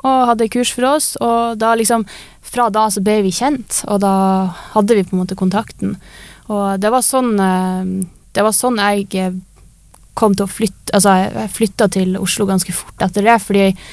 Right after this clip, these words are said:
planen min, jeg har jo familie i Oslo og alt sånt, så planen min var å flytte til Oslo i utgangspunktet, men jeg tenkte sånn, «Nei, jeg er frisør i kanskje fem år til, og så kan jeg flytte, og gjøre meg ferdig, liksom.»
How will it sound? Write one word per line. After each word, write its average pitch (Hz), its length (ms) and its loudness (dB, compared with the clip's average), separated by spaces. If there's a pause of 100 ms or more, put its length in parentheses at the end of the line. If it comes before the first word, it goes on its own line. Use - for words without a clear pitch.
(220)
planen 240 320 2
min, 196 120 2
jeg 208 80 0
har 254 120 2
jo 220 80 0
familie 214 600 2
i 208 140 -2
Oslo 208 540 0
og 185 340 0 (360)
alt 196 180 0
sånt, 220 200 0
så 208 120 0
planen 240 320 2
min 185 180 2
var 196 200 2
å 180 60 -4
flytte - 340 -4
til 185 100 0
Oslo 185 340 0 (400)
i 214 100 0
utgangspunktet, 262 520 0
men 202 300 2 (360)
jeg 214 120 0
tenkte 196 260 2
sånn, - 240 -2
«Nei, 180 420 -4
jeg 185 60 -12
er 180 80 -4
frisør 185 520 0
i 175 240 -4 (460)
kanskje 233 300 0
fem 220 300 0
år 202 140 2
til, 208 420 2
og 196 360 2
så - 300 0
kan 180 160 -4
jeg 165 80 -8
flytte, - 440 -8 (140)
og 208 100 2
gjøre 220 120 4
meg 190 80 2
ferdig, 214 400 2
liksom.» - 320 -4